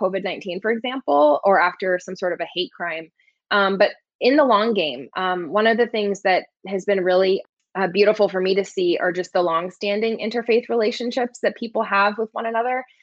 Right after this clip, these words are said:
I just today got an email from a Catholic woman and a Muslim woman in, I, I think it was in Minnesota. I'll have to go back and check, but, um, they emailed me to, to, to let me know that, um, they'd read my book, but m-, more importantly, to tell me that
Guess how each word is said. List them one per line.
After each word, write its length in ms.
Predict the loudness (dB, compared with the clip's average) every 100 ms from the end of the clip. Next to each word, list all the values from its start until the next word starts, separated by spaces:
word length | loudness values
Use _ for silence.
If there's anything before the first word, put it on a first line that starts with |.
| _ 0
I 140 | 2 2 -2 -4
just 220 | -4 -2
today 240 | 2 2
got 160 | 2 0
an 120 | -2
email 360 | -4 -2 -2 -2
from 360 | -4 -2 -4 -10 _ _ _ -8
a 60 | -6
Catholic 400 | -2 -2 0 0
woman 400 | 0 -2 -4 -4
and 180 | -6 -4
a 60 |
Muslim 360 | -4 -6 -4 -4
woman 380 | -2 -2 -4 -6 -6
in, 340 | -2 -2 -2 -8 _ _ _ _ _ -10
I, 160 | -6 -6
I 60 | -6
think 140 | -2
it 60 | 2
was 140 | 4
in 100 | 4
Minnesota. 460 | 4 2 2 4 4
I'll 240 | 4 2
have 160 | 0 -2
to 60 | 0
go 120 | 0
back 220 | 0 -2
and 80 | -6
check, 320 | -2 -4 0
but, 180 | 0 0 _ _ _ -4
um, 260 | -2 -2 -4
they 180 | 0 0
emailed 320 | 2 2 2
me 140 | 2 4
to, 180 | 4 2 -4 -6
to, 240 | 0 0 -2
to 120 | -2
let 160 | 0 0
me 100 | -4
know 460 | -2 -2 -4 -6 -4
that, 240 | -4 -4 -8 -16
um, 320 | -12 -10 -12 -4
they'd 240 | 0 2
read 160 | 2 0
my 140 | -2 2
book, 200 | 4 4 0
but 160 | 0 -2
m-, 160 | -6 -4 -4 -4
more 140 | -2 -4
importantly, 420 | -4 -6 -4 -8
to 100 | -8 -10
tell 160 | -10
me 200 | -8 -4
that 280 | -2 0 -2